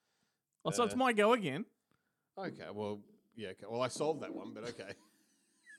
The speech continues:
Speaker 2: <laughs> But, uh,
Speaker 1: We sh-, I should just throw them at you for
Speaker 2: and
Speaker 1: the
Speaker 2: that's
Speaker 1: whole
Speaker 2: the, look, but the, the,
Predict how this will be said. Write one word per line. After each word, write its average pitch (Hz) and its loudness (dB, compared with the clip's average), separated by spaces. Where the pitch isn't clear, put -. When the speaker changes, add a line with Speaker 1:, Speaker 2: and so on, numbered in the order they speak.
Speaker 2:
<laughs> - -
But, 110 -8
uh, 101 -6
Speaker 1:
We 175 -8
sh-, - -14
I 165 -8
should 156 -14
just 143 -10
throw 139 -2
them 127 -4
at 82 -6
you 127 -2
for 147 -2
Speaker 2:
and 151 4
Speaker 1:
the 185 8
Speaker 2:
that's 226 0
Speaker 1:
whole 170 -8
Speaker 2:
the, 175 -2
look, 135 -2
but 123 -10
the, 139 2
the, 127 0